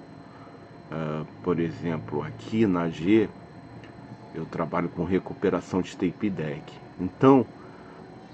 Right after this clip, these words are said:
há algumas fitas que eu ganho de outros amigos que me mandam de presente, a maioria quase vem música clássica.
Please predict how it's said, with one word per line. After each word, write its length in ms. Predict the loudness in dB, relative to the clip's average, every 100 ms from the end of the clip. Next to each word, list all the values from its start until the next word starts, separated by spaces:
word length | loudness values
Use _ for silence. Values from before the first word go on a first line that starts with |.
| -18 -18 2
há 520 | 6 8 6 4 2 0
algumas 640 | 4 4 6 6 8 6 2
fitas 640 | -4 4 4 6 2 0 0
que 400 | 4 4 2 -2 0
eu 140 | 4 4
ganho 500 | 8 8 10 8 6
de 180 | 2 4
outros 460 | 4 4 -2 2
amigos 720 | 4 6 6 6 4 0 -10 -6
que 60 | -2
me 140 | 0
mandam 540 | 4 4 4 2 0 0 -14 -18 -18 -18
de 80 | -6
presente, 880 | 4 4 4 4 6 6 2 -8 -16 -16 -16 -16 -16 -16 -16 -16 -2
a 80 | 6
maioria 480 | 10 10 12 10
quase 340 | 8 6 6 6
vem 280 | 6 8 10
música 420 | 8 4 0 -4
clássica. 580 | 6 6 6 2 -2